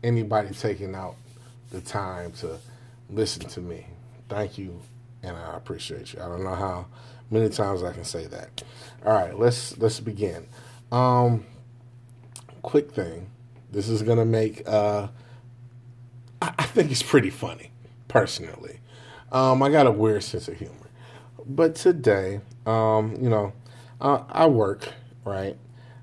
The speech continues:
like all the rest of us. But, um, it, it, it's funny what happened today,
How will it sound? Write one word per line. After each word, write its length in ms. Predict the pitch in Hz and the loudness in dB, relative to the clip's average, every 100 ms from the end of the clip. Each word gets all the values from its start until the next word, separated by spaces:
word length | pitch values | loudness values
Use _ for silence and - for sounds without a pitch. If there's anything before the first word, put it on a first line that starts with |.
| - | -6
like 320 | 101 107 98 - - - | 0 2 0 -8 -20 -8
all 300 | - 104 107 | 0 4 4
the 80 | 107 | 4
rest 300 | 101 110 - | 4 2 0
of 160 | 80 78 | -10 -10
us. 340 | 92 110 - - - - - - | -12 -12 -16 -20 -20 -20 -20 -4
But, 160 | 127 131 | 2 4
um, 460 | 139 131 127 117 117 - _ - - - - - - - - - - - - - - | 6 6 4 2 -2 -12 _ -20 -20 -20 -20 -18 -18 -18 -20 -20 -20 -20 -20 -10 -2
it, 220 | 156 135 | 0 2
it, 220 | 143 - | -2 -2
it's 140 | 131 - | -8 -4
funny 280 | 170 170 143 | 2 4 4
what 120 | 101 | 2
happened 320 | 87 - - | -2 -6 -12
today, 320 | - - - | -18 -18 -20